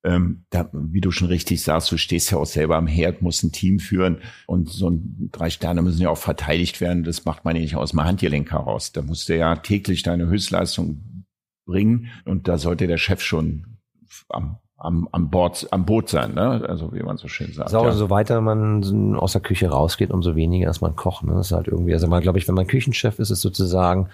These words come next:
Speaker 2: der erste Sprung, wo man sich etwas vom Herd entfernt, weil
Speaker 1: Ja.
Speaker 2: Büro dazu kommt,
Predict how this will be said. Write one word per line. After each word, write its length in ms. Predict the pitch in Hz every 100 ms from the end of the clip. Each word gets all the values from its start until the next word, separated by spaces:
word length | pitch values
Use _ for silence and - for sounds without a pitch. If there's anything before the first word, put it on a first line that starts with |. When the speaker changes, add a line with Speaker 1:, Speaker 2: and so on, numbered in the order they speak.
| -
Speaker 2:
der 100 | 90
erste 300 | 104 - 110
Sprung, 480 | - 101 104 104 95
wo 80 | 92
man 180 | 92
sich 180 | 85 -
etwas 300 | 92 - 98
vom 120 | 85
Herd 180 | 87 98
entfernt, 460 | 101 - 95 98 95
weil 160 | 92 95 87
Speaker 1:
Ja. 140 | 92
Speaker 2:
Büro 160 | 92 107
dazu 280 | - -
kommt, 440 | 98 104 101 92